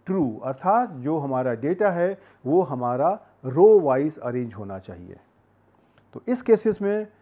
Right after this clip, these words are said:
आप क्या देखेंगे, इसमें क्या होगा, आपकी पहली वैल्यू आ गई वन, इसके बाद ये पहले ही रो में गया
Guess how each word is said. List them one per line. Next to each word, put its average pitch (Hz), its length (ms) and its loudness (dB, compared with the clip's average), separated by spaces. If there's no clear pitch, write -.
आप 151 180 0
क्या 185 140 6
देखेंगे, 196 540 -4
इसमें 190 240 -4
क्या 196 140 4
होगा, 190 340 2
आपकी 147 300 -2
पहली 165 340 2
वैल्यू 170 220 4
आ 131 140 0
गई 127 160 2
वन, 120 360 -2
इसके 190 220 0
बाद 165 240 4
ये 156 220 4
पहले 180 220 4
ही 254 280 4
रो 160 240 8
में 160 200 4
गया 92 260 -6